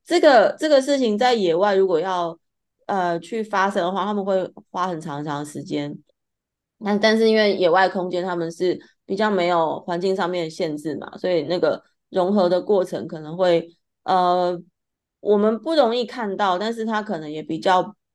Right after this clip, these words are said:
不会有演变成我们家里面打到不可开交那种情况。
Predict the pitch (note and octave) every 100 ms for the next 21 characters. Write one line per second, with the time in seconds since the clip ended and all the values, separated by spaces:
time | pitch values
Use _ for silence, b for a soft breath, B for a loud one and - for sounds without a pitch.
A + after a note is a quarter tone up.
0 | _ _ _ _ F3+ F#3+ G#3+ A#3+ G3+ F#3+
1 | E3 C#3 C3 C3 - _ _ _ - G#3
2 | G3 A#3+ A3 G#3 F3+ E3 E3 F#3+ E3+ F#3
3 | F3 - F#3 D#3 F3 F#3 G3+ E3+ G3 E3
4 | E3 D#3+ E3 D3 - - - F3+